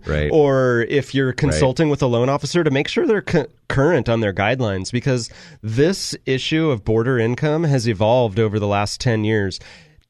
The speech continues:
Speaker 2: Rewind ten years ago, you could use border income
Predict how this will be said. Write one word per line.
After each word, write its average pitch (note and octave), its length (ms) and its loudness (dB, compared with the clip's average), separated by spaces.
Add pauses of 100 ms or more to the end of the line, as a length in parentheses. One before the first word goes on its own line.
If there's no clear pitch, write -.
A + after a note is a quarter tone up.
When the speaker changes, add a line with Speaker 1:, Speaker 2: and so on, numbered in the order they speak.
Speaker 2:
Rewind F#3 560 4
ten D#3 180 4
years C3+ 260 0
ago, E3+ 440 0 (240)
you D3+ 160 0
could A#3+ 180 -4
use G3+ 220 -4
border B2 340 -2
income D#3+ 600 -2